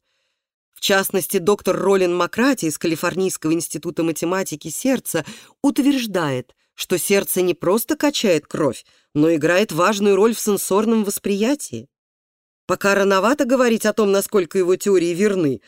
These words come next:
но он уже двадцать лет проводит вполне серьезные исследования и пришел к выводу, что у сердца есть своя собственная нервная система.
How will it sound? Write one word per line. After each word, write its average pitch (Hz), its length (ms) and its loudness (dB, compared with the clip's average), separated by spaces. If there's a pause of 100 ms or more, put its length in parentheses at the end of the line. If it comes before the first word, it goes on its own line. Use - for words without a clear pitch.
(260)
но 214 160 4
он 220 120 4
уже 220 200 4
двадцать 214 760 -2
лет 240 320 2
проводит 190 420 0
вполне 214 440 2
серьезные 233 560 0
исследования 143 760 -2 (440)
и 208 60 0
пришел 180 420 -2
к - 140 -16
выводу, 185 460 0 (320)
что - 280 0
у 175 100 -2
сердца 208 480 0
есть 165 260 0
своя 170 340 0
собственная 196 880 0
нервная 147 480 2
система. 123 680 -6